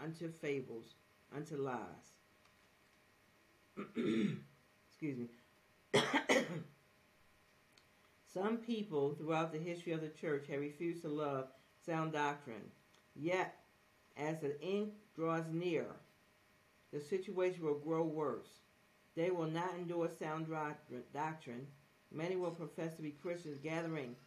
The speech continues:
at churches appearing to reverence God, but will not tolerate the original ap-, apostolic faith,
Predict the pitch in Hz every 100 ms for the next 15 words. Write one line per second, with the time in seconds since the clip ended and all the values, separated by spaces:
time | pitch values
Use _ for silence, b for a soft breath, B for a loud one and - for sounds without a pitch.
0 | - - 143 151 185 165 139 139 - 185
1 | 175 175 170 160 165 135 120 - 156 131
2 | 101 - - - - - 160 160 151 170
3 | 180 190 214 175 170 165 160 147 156 180
4 | 180 165 147 196 175 180 165 165 - 160
5 | 143 123 123 - - - - - - -
6 | - - - - - - - - - -
7 | - - - - 196 165